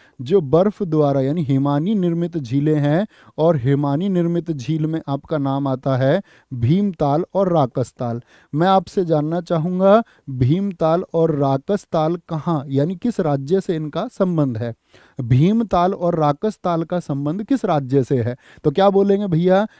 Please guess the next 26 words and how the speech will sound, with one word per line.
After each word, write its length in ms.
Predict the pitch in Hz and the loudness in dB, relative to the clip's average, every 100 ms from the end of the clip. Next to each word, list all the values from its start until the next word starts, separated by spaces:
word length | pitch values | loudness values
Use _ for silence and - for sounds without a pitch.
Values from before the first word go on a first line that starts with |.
| _ | _
इनका 320 | 165 170 202 196 | -2 0 2 0
संबंध 420 | 190 160 156 156 | 0 -2 -2 0
है 80 | 208 | 0
यूके 440 | 156 156 135 135 | 0 -2 0 -4
से। 200 | - 123 - _ _ - | -2 -8 -10 _ _ 6
ताल 280 | 175 220 233 | 8 8 8
देख 260 | 208 214 - | 8 6 4
के 80 | |
यूके 400 | 233 220 202 233 | 2 2 2 2
मत 240 | 220 233 220 | 2 2 2
याद 260 | 214 190 | 2 4
रख 200 | 185 175 | 2 0
लेना, 300 | 190 170 143 - _ _ | 2 2 0 -4 _ _
कभी 180 | 196 220 | 4 4
ताल 380 | 185 214 208 220 | 2 6 6 4
देख 240 | 185 190 - | 4 2 2
के 80 | 214 | -2
यूके 420 | 180 185 170 208 | 0 -2 4 4
याद 260 | 196 180 175 | 6 4 0
रख 200 | 165 180 | -2 -2
लो। 180 | 156 - | -6 -4
अभी 220 | 156 208 | 0 0
बताया 420 | 190 180 180 196 196 | 0 0 0 0 -2
भोजताल 760 | 120 117 156 160 151 175 226 | 0 2 2 0 -2 0 0
जिसका 380 | 175 156 - 196 | -2 -8 -6 -4
नाम 260 | 156 160 | -2 -2